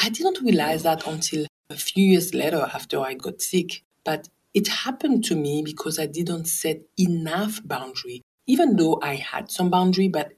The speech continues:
I wasn't consistent in the boundary that I set back there. And that was a painful, uh, way of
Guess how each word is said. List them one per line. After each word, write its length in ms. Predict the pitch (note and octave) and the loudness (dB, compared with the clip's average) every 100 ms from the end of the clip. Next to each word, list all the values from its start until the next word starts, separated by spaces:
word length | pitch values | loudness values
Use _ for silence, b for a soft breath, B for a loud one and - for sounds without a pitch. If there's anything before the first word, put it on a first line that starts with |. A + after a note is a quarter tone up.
| - | -16
I 80 | - | -8
wasn't 360 | D3+ D#3+ E3+ D#3+ | -4 -4 -4 -6
consistent 760 | - D#3 - D#3+ - - B2 - | -6 -6 -4 -6 -8 -12 -12 -8
in 200 | C3+ B2+ | -6 -4
the 100 | B2+ | -6
boundary 380 | B2 B2+ C3 C3 | -4 -4 -4 -6
that 160 | B2+ | -8
I 80 | A#2+ | -8
set 380 | - B2 A#2+ - | -4 -2 -4 -8
back 240 | A2 A#2+ | -10 -10
there. 180 | - - - _ _ _ _ F#3+ | -14 -14 -16 _ _ _ _ 6
And 240 | F3+ F3+ | 8 8
that 200 | F#3 G#3 | 6 6
was 240 | F3+ D#3+ - | 2 0 -4
a 40 | - | -10
painful, 840 | - - D3+ E3+ - D#3 D3 C#3 C#3 - - | -6 0 0 0 -2 -2 0 -2 -8 -12 -8
uh, 200 | - C3+ | -6 -6
way 360 | C#3+ D3+ D#3 - | -2 4 4 4
of 220 | C3+ | -2